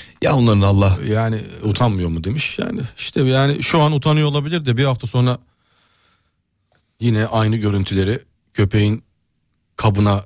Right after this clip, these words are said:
Speaker 2: yolda giderken tekme atanları,
Speaker 1: göreceğiz.
Speaker 2: yani su içtiği
Speaker 1: Maalesef
Speaker 2: kaba tekme
Speaker 1: göreceğiz.
Speaker 2: atanları göreceğiz yani.
Speaker 1: Efendim, depremzedelere on bin liralık hane başı destek ödemeleri başlamış. afad,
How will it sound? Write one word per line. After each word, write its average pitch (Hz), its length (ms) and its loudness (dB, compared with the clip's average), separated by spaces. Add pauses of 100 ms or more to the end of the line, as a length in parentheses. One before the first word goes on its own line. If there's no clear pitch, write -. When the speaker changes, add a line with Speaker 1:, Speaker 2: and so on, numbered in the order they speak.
Speaker 2:
yolda 101 320 2
giderken 98 440 0
tekme 104 380 0
atanları, 85 560 -2 (520)
Speaker 1:
göreceğiz. 98 520 2
Speaker 2:
yani 80 160 -6
su - 180 -4
içtiği 104 520 -2 (160)
Speaker 1:
Maalesef 113 280 2
Speaker 2:
kaba 117 100 0
tekme 101 80 0
Speaker 1:
göreceğiz. 90 340 0
Speaker 2:
atanları 90 280 -4
göreceğiz 82 420 -2
yani. 67 220 -12 (480)
Speaker 1:
Efendim, 143 280 4
depremzedelere 143 800 2
on 160 480 0
bin 139 220 2
liralık 131 360 0
hane 131 500 -2
başı 127 400 -2
destek 110 460 -2
ödemeleri 120 600 2
başlamış. 127 580 -2 (600)
afad, 139 420 0